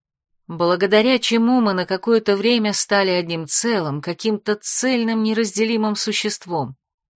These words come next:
Я была ею, а она мной. Я дышала,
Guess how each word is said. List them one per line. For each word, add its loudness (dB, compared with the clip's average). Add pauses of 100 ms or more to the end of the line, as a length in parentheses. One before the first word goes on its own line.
(260)
Я 0
была 0
ею, -6 (540)
а 2
она 0
мной. -8 (580)
Я 0
дышала, -4